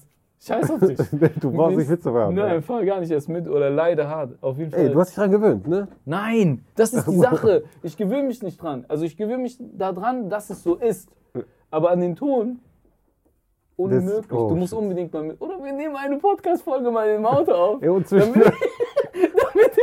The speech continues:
Speaker 1: wir mal alle Soundsprech drin haben,
Speaker 2: <laughs> Ja.
Speaker 1: weißt du? Damit wir jeden Sound mal haben. Ihr habt euch sowieso schon dran gewöhnt, dass der Sound scheiße ist, dann können wir
Speaker 2: Ja.
Speaker 1: auch bei mir im Auto aufnehmen.
Speaker 2: Wobei, ich gehe davon aus, dass dieser Sound heute gut ist. Ich hab so, ich hab so ein Gefühl, <laughs> dass der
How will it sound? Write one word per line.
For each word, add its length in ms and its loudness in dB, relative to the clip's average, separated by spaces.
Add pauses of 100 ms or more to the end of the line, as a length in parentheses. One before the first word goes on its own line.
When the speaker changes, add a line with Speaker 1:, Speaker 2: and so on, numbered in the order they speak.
(140)
Speaker 1:
wir 120 -2
mal 240 0 (100)
alle 160 4
Soundsprech 640 -2
drin 280 0
haben, 360 2
Speaker 2:
<laughs> 40 4
Ja. 80 8
Speaker 1:
weißt 120 0
du? 100 2
Damit 260 -6
wir 120 -4
jeden 300 -4
Sound 300 -4
mal 140 -8
haben. 280 -8 (300)
Ihr 120 4
habt 140 -4
euch 160 4
sowieso 400 -4
schon 180 -8
dran 200 -6
gewöhnt, 340 -4
dass 160 -8
der 80 -18
Sound 260 -10
scheiße 280 -10
ist, 80 -10
dann 120 -10
können 160 -10
wir 60 -8
Speaker 2:
Ja. 60 -12
Speaker 1:
auch 60 -18
bei 120 -10
mir 140 -8
im 80 -12
Auto 240 -12
aufnehmen. 380 -18 (140)
Speaker 2:
Wobei, 300 -8
ich 160 -6
gehe 120 -4
davon 260 -4
aus, 140 -6
dass 180 -14
dieser 220 -8
Sound 260 -10
heute 200 -12
gut 240 -12
ist. 80 -16
Ich 60 -16
hab 80 -10
so, 280 -8
ich 100 -20
hab 100 -12
so 140 -8
ein 120 -8
Gefühl, 360 -10
<laughs> 120 -10
dass 100 -4 (200)
der 100 -2